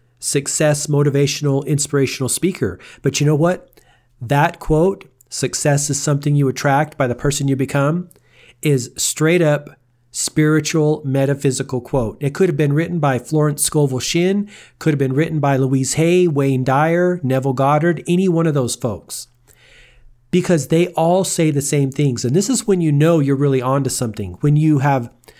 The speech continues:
found a vein of knowledge that is the same in every tradition, whether it's spiritual,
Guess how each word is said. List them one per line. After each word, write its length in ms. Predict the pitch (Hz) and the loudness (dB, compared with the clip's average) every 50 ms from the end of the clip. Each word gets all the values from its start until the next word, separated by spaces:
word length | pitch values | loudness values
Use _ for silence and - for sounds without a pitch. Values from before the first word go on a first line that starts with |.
| - - - _ _ | -20 -20 -20 _ _
found 420 | - - - 160 175 208 220 202 | -12 -4 -2 0 2 2 2 2
a 80 | 185 147 | 2 0
vein 560 | 120 123 156 170 175 156 131 117 110 120 131 | 2 2 2 2 4 2 2 0 -2 -2 -4
of 240 | 143 143 139 117 131 | -2 -2 -2 -2 0
knowledge 720 | 127 135 143 160 175 156 120 95 92 90 98 - - - _ _ _ _ _ _ _ _ _ _ _ _ _ _ _ _ _ - - - - - - | 0 0 2 2 2 0 -2 -4 -8 -10 -12 -14 -16 -16 _ _ _ _ _ _ _ _ _ _ _ _ _ _ _ _ _ -20 -20 -20 -20 -20 -12
that 400 | - 139 160 151 151 147 - - - _ _ _ _ _ _ _ | -4 0 2 2 2 2 0 -4 -18 _ _ _ _ _ _ _
is 340 | - 170 165 156 147 127 - | 0 2 2 4 2 0 -2
the 120 | - 143 - | -4 -2 -2
same 540 | - - - 180 185 208 214 214 208 196 - | 0 0 2 2 2 4 4 2 2 0 0
in 260 | - 156 143 147 143 - | 0 0 0 0 0 0
every 600 | 175 175 180 160 170 180 180 175 175 180 175 - _ _ _ _ _ - | 0 0 0 2 2 2 4 4 2 0 -2 -4 _ _ _ _ _ -8
tradition, 560 | - - 139 123 139 147 143 - 117 101 101 | -2 -2 0 2 2 0 0 -2 -6 -6 -4
whether 260 | 113 131 127 131 123 | -4 -2 -2 0 -2
it's 160 | 117 120 - | -4 -4 -6
spiritual, 920 | - - - 143 147 170 180 175 - 180 175 170 175 175 180 180 180 - | -8 -4 0 2 2 2 2 0 0 0 0 2 2 2 0 -2 -4 -8